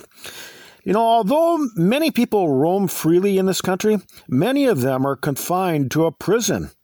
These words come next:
within their own heart. It's caused because of sinful living. God grants us a way out. We need to receive forgiveness for our sins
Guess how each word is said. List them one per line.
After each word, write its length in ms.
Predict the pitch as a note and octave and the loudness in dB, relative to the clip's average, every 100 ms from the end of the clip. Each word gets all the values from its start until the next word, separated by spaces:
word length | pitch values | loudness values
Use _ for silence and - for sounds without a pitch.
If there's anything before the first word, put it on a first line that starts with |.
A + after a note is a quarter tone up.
| - | -8
within 240 | C#3+ F#3 | -4 -2
their 160 | F#3 F3 | 0 0
own 100 | F3+ | 0
heart. 420 | C3 F#3 - - - _ - - - - | -2 -2 -6 -10 -20 _ -20 -20 -20 -8
It's 180 | A3 F#3+ | -4 -4
caused 360 | - A#3+ C4 G#3 | -2 -2 0 0
because 240 | G3+ F3+ | -2 -2
of 80 | D#3+ | -2
sinful 340 | - G#3+ F#3+ | -2 -2 0
living. 400 | D#3+ G3 F#3+ F2+ - - - - _ | 0 0 -2 -4 -8 -18 -20 -20 _
God 280 | G#3 D4 A#3 | -2 0 -2
grants 400 | C#3+ D#3+ G#3 - | -2 0 0 0
us 220 | C3+ A#2 | 0 -2
a 140 | D#3 | -2
way 360 | C3+ B2+ D3+ D3+ | 0 2 2 2
out. 280 | D3+ F2+ - _ _ _ _ _ - - | 0 -2 -6 _ _ _ _ _ -14 -2
We 140 | C#3+ | 0
need 220 | D#3+ F#3 | 2 2
to 120 | - D#3+ | 0 0
receive 600 | B2 A2 C3 - A3+ A#3 | 2 2 0 0 0 0
forgiveness 500 | D3+ B2 E3+ F3 - | -2 0 0 -2 -2
for 200 | E3+ D3+ | -2 0
our 100 | A#2 | 0
sins 420 | - G#3+ D#3 | 0 0 0